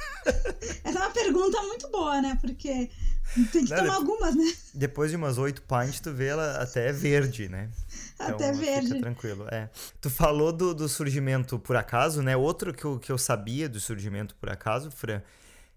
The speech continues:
Speaker 1: era da cachaça. Eu lembro de ver, falar sobre isso
Speaker 2: Verdade.
Speaker 1: no, eu acho que foi no, no Futura. Eu assisti o Futura quando eu era criança.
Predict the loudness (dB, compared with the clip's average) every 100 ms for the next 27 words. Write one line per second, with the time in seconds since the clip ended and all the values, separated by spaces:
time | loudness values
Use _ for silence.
0 | -10 0 2 2 2 0 0 -2 0 0
1 | 4 4 4 -6 -6 -4 2 2 2 0
2 | -2 0 0 -2 -2 -2 -4 -4 -2 2
3 | 2 2 0 -2 -2 -2 0 0 2 0
4 | 2 0 2 4 4 2 2 0 -4 -10
5 | -6 -4 -2 -4 -4 -6 -4 -4 -4 -6
6 | -2 2 4 2 -2 -10 -4 -4 -4 -8
7 | -4 -6 -6 -6 -4 -4 -6 -6 -6 -8
8 | -10 -10 -12 -14